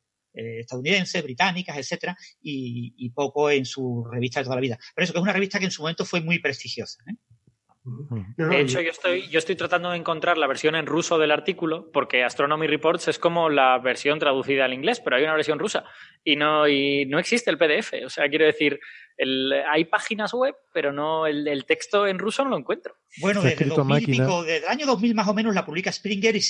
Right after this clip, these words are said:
Speaker 1: prácticamente todos los artículos están en inglés. Ya no se publica en ruso en esta revista.
Speaker 3: Mm.
Speaker 4: Pues igual entonces lo único que hay es abstract en, en ruso. Porque
Speaker 1: Puede
Speaker 4: sí
Speaker 1: haber
Speaker 4: que
Speaker 1: hasta en
Speaker 4: tiene,
Speaker 1: ruso. Mm.
Speaker 4: tienen abstract, título, tal y
Speaker 1: Mm.
Speaker 4: cual. Sí, es posible, es posible.
Speaker 1: Mm, pero la mayoría de los artículos serán igual que la revista española.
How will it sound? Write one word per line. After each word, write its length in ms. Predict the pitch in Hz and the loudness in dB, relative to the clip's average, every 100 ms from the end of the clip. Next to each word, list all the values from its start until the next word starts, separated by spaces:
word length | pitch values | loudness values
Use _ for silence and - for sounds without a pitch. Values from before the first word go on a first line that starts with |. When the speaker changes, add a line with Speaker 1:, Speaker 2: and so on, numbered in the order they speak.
| - | -4
Speaker 1:
prácticamente 540 | 147 147 151 151 147 | -8 -6 -6 -4 -4
todos 340 | 151 - 185 170 | -2 2 4 4
los 140 | 151 | 2
artículos 340 | 143 156 165 151 | 0 -4 -6 -6
están 220 | 143 135 | -4 -4
en 60 | |
inglés. 280 | 127 123 117 | -2 -2 -2
Ya 120 | 131 | -2
no 120 | 143 135 | -4 -6
se 140 | 131 | -6
publica 260 | 127 135 127 | -4 -2 -2
en 80 | |
ruso 240 | 120 139 127 | -4 -6 -4
en 60 | |
esta 160 | 120 117 | -6 -6
revista. 340 | 110 117 - 110 _ _ _ - | -8 -8 -12 -20 _ _ _ -10
Speaker 3:
Mm. 200 | 104 107 _ _ | -8 -8 _ _
Speaker 4:
Pues 160 | 160 160 | -2 -2
igual 240 | 143 151 | 0 0
entonces 280 | 175 185 170 | 2 0 2
lo 60 | 180 | 0
único 240 | 180 185 | 0 0
que 80 | 170 | -2
hay 100 | 170 | -2
es 140 | 156 | -2
abstract 580 | 165 160 - 117 117 - | -2 -2 -4 -2 -4 -4
en, 340 | 127 120 123 131 | -4 -4 -8 -10
en 120 | 135 | -8
ruso. 380 | 123 131 - - _ | -6 -6 -8 -14 _
Porque 120 | 143 | 0
Speaker 1:
Puede 140 | 180 | 2
Speaker 4:
sí 40 | 185 | 2
Speaker 1:
haber 60 | 196 | 0
Speaker 4:
que 40 | |
Speaker 1:
hasta 120 | 175 | 0
en 60 | 185 | -4
Speaker 4:
tiene, 100 | 143 | -4
Speaker 1:
ruso. 320 | 139 123 113 _ - | -8 -8 -14 _ -18
Mm. 140 | 131 - | -18 -4
Speaker 4:
tienen 260 | 165 165 156 | 0 0 2
abstract, 460 | 185 - 185 180 | 0 0 -2 0
título, 340 | - 185 180 165 | 0 0 0 2
tal 140 | 160 | 2
y 40 | 160 | 2
Speaker 1:
Mm. 20 | |
Speaker 4:
cual. 160 | 185 | 2
Sí, 160 | 170 156 | 2 2
es 100 | 143 | 2
posible, 360 | 165 135 123 123 | 2 0 -4 -4
es 80 | |
posible. 420 | - 127 123 120 - _ _ _ | -4 -4 -6 -8 -16 _ _ _
Speaker 1:
Mm, 240 | 131 117 120 | -10 -10 -10
pero 260 | 123 120 127 | -8 -6 -4
la 120 | 127 | -2
mayoría 220 | 123 139 | -2 0
de 60 | 147 | 0
los 60 | |
artículos 300 | 151 147 156 | 0 -2 -6
serán 180 | 151 147 | -2 -2
igual 160 | 139 165 | 0 2
que 80 | |
la 80 | 165 | 0
revista 260 | 131 139 147 | 0 -4 -4
española. 460 | 143 147 175 165 | -4 -4 0 -2